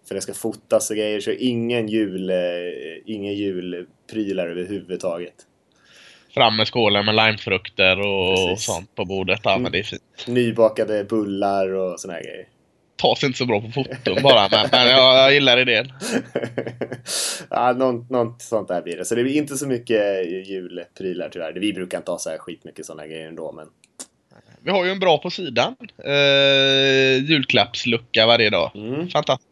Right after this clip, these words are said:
Speaker 2: vad bra idé där.
Speaker 1: Verkligen bra tips.
Speaker 2: Ja,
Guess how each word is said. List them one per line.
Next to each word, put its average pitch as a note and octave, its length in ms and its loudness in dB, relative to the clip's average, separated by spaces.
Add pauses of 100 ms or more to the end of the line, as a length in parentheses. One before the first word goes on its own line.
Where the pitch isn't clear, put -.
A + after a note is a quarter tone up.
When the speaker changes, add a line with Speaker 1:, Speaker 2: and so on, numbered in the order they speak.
Speaker 2:
vad D3+ 160 -2
bra C3+ 240 6
idé A2+ 240 4
där. G#2 180 0 (300)
Speaker 1:
Verkligen A2+ 640 -2
bra F#2 240 -2
tips. - 420 -14 (760)
Speaker 2:
Ja, C#3 300 2